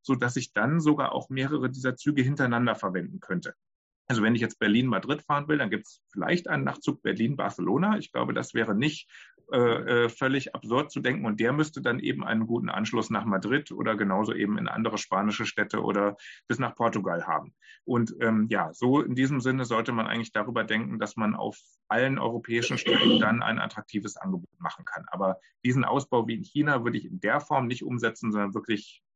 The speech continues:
ja, gucken, wo macht der Ausbau des Netzes, was wir haben, Sinn,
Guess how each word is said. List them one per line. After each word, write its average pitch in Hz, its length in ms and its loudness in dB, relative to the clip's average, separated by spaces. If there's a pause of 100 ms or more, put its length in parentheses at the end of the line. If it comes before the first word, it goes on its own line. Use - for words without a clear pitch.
ja, 92 260 0 (100)
gucken, 135 460 -2
wo 127 160 4
macht 113 320 0
der 104 160 0
Ausbau 113 320 0
des 107 180 -4
Netzes, 113 380 -4
was - 160 -8
wir - 100 -2
haben, 113 260 0
Sinn, 120 320 2